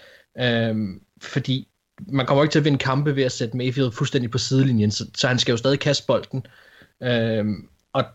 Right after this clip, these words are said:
der er play action stadigvæk et af de mest effektive spil i football. Og det smarte ved et outside zone angreb, det er jo, at man nemt kamuflerer, øh, hvad det er, man vil. Det kan meget hurtigt komme til at ligne det her løbeangreb, som, som kan være enormt eksplosivt, når det,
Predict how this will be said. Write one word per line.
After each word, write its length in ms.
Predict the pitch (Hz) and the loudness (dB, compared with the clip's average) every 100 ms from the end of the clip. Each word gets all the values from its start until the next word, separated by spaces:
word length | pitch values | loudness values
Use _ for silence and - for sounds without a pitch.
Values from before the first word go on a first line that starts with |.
| - | -2
der 60 | |
er 220 | 151 151 151 | 0 2 0
play 200 | 160 165 | 0 2
action 280 | 139 147 | 0 -4
stadigvæk 360 | 131 143 147 143 | -4 -2 -2 -2
et 100 | 147 | -2
af 80 | 143 | -2
de 80 | 143 | 0
mest 220 | 143 - | 0 -2
effektive 400 | 151 151 - 127 | -4 -2 -4 -4
spil 340 | - 151 151 - _ - | 0 0 0 -4 _ -12
i 60 | |
football. 500 | - 139 - 117 110 - _ _ _ _ _ | -4 -4 0 0 0 -6 _ _ _ _ _
Og 80 | 131 | -4
det 80 | 131 | 0
smarte 300 | 165 156 147 | 2 2 2
ved 60 | |
et 100 | 135 | 2
outside 300 | 127 151 139 | 2 0 -2
zone 280 | 123 156 156 | 0 0 0
angreb, 320 | 135 123 117 | 0 0 0
det 80 | 120 | 2
er 140 | 127 135 | 2 4
jo, 120 | 131 | 4
at 160 | 117 | 2
man 140 | 120 117 | -2 0
nemt 220 | 135 131 | -2 -2
kamuflerer, 640 | 147 127 - 156 147 127 127 _ 127 | -2 -2 -2 -2 0 0 -4 _ -6
øh, 380 | 123 110 101 82 - - | -2 0 0 -2 -10 -6
hvad 100 | 120 | 0
det 80 | 113 | 0
er, 60 | |
man 240 | 120 127 120 | 2 0 2
vil. 260 | 131 - - - | -2 -2 -16 -10
Det 80 | 123 | -4
kan 100 | 127 | -2
meget 180 | 123 127 | 0 2
hurtigt 260 | 139 139 | 2 2
komme 120 | 143 123 | -2 -2
til 80 | |
at 140 | 131 120 | -2 0
ligne 260 | 135 151 | 2 2
det 120 | 143 113 | 2 2
her 200 | 120 - - - _ _ _ _ | 2 0 -10 -20 _ _ _ _
løbeangreb, 800 | 127 135 139 147 113 110 120 107 | 0 2 4 4 2 0 0 -2
som, 260 | - 113 101 | -2 -2 -2
som 400 | - 117 110 - - | 0 0 0 -4 -14
kan 260 | - 156 131 | -4 -4 0
være 120 | 127 | 0
enormt 300 | 117 123 104 | 0 -2 -6
eksplosivt, 580 | 131 - 135 - 123 110 | -10 -8 -4 -4 -4 -2
når 80 | 113 | -2
det, 160 | 107 | -2